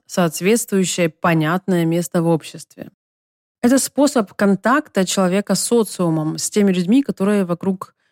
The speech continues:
него находятся. Успешное соответствие какой-либо роли фиксирует нас в сознании окружающих и определяет на одно и то же место —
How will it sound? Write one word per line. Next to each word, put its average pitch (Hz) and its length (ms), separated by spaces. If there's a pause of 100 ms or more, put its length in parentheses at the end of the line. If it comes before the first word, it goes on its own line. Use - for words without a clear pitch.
(200)
него 190 260
находятся. 170 800 (680)
Успешное 196 680
соответствие 175 580
какой-либо 165 540
роли 302 240
фиксирует 226 600
нас 190 260
в - 80
сознании 190 480
окружающих 170 680 (240)
и 269 100
определяет 208 560
на 175 180
одно 180 240
и 185 60
то 170 160
же 151 120
место — 170 520